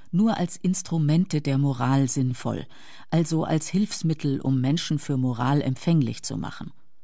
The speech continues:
Für sich genommen, ohne diese moralische Absicht, sind sie abzulehnen, als Versuche, Gott auf möglichst einfache und bequeme Weise für sich einzunehmen. Der einzig wahre Gottesdienst besteht nach Kant im moralischen Handeln.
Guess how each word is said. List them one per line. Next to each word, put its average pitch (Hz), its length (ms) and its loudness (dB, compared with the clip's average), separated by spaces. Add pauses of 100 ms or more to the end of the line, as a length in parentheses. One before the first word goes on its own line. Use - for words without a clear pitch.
(400)
Für 127 160 -4
sich 196 280 -2
genommen, 147 500 0 (280)
ohne 202 240 4
diese 143 280 0
moralische 135 580 2
Absicht, - 600 -4
sind 196 220 0
sie - 120 -2
abzulehnen, 120 840 0 (260)
als 135 200 -2
Versuche, 156 500 2
Gott - 280 -2
auf 139 200 -2
möglichst 147 420 -2
einfache 139 520 2
und 123 160 -4
bequeme 143 500 0
Weise 131 340 2
für 139 180 -4
sich 123 220 -4
einzunehmen. - 680 0 (960)
Der 127 120 0
einzig 165 440 0
wahre 135 320 2
Gottesdienst 156 720 -2 (240)
besteht 175 400 -2
nach 147 240 -2
Kant 139 400 0
im 180 180 0
moralischen 147 720 0
Handeln. 147 420 -2